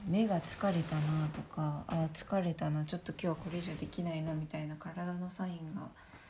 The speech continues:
あったら、もうすぐに休む。<laughs> もう仕事パタッとやめるみたいな。なんかそういう感じで、自分がこう、ワー、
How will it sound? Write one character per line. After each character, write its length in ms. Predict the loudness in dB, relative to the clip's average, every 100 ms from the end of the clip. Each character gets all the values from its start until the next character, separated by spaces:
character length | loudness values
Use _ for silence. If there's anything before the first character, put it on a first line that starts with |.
| -20 -12 -8
あ 60 |
っ 20 | -8 -6
た 140 | -4
ら、 100 | -2
も 160 | -4 -4
う 60 |
す 200 | -4 0
ぐ 120 | 0
に 240 | 0 -2 -4
休 260 | -6 -4 -2
む。 160 | -4 -6 -16 -20 -20 -16 -12 -12 -14 -18 -20
<laughs> 920 | -20 -20 -20 -20 -20 -20 -20 -14 -6
も 360 | -2 -2 -4 -8 -12
う 40 |
仕 120 | -6
事 220 | -6 -4 -8
パ 140 | -2
タ 100 | 0
ッ 40 |
と 180 | 0 -4
や 80 | -2
め 120 | -2
る 100 | -2
み 80 | -4
た 100 | -6
い 60 | -8
な。 120 | -10 -16 -20 -20 -20 -20 -18 -10
な 80 | -8
ん 20 |
か 100 | -8
そ 200 | -8 -6
う 60 | -4
い 80 | -4
う 60 |
感 280 | -4 -4 -2
じ 120 | -4
で、 300 | -4 -4 -4 -10 -14 -20 -20 -20 -20 -20 -20 -20 -20 -20 -20 -18 -18 -18 -20 -16 -8
自 140 | -4
分 280 | 4 6 6
が 140 | 4
こ 480 | 2 2 4 2 0 -4 -18 -20 -16 -10 -10 -10 -14 -18 -18 -18 -8 -8 -6 0 10
う、 60 |
ワ 340 | 12 12 12
ー、 40 | 12